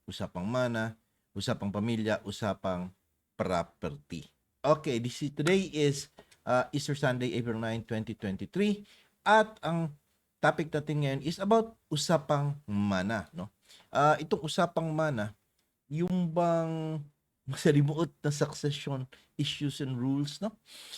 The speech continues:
At dito po, <laughs> pag-usapan natin today, itong tinatawag nating direct line at saka right of representation, no? Yung direct line, yung diretso po siya at kaagad yung, ah, tagapagmana noong nasa itaas.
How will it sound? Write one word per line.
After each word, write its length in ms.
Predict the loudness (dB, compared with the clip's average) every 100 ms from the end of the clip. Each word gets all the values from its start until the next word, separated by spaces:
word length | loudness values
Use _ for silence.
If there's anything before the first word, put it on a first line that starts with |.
| -16 0
At 320 | 4 4 4
dito 240 | -2 -2
po, 300 | 2 2 2
<laughs> 100 | -2
pag-usapan 640 | -4 -2 2 4 4 4 2
natin 260 | 0 -4
today, 460 | -4 0 0 0 -4 -16 -20 -18 -8
itong 480 | -2 2 2 0 -8 _ _ _ _
tinatawag 560 | -4 0 6 6 6 0
nating 480 | -2 -2 0 -2 -2 -10 _ -10
direct 480 | 0 4 4 4 0 -10
line 480 | -2 0 0 -4 -8 _
at 160 | -8 -6
saka 400 | -8 -2 -4 -4 -2
right 240 | 0 0 -4
of 80 | -8 -6
representation, 880 | -8 -8 -4 -4 -2 -4 -4 -4 -6
no? 100 | -6
Yung 140 | -2
direct 240 | 2 2 2
line, 320 | 0 2 0
yung 320 | -4 -4 -8 -4
diretso 400 | 0 0 0 -2
po 160 | -2 -4
siya 300 | 0 0 0
at 80 |
kaagad 400 | 0 0 0 -2
yung, 240 | -2 -2 -4
ah, 140 | -4
tagapagmana 760 | -4 -4 -4 -4 0 0 2 0
noong 380 | -2 -2 -2 -2
nasa 160 | -4
itaas. 400 | -2 0 0 -4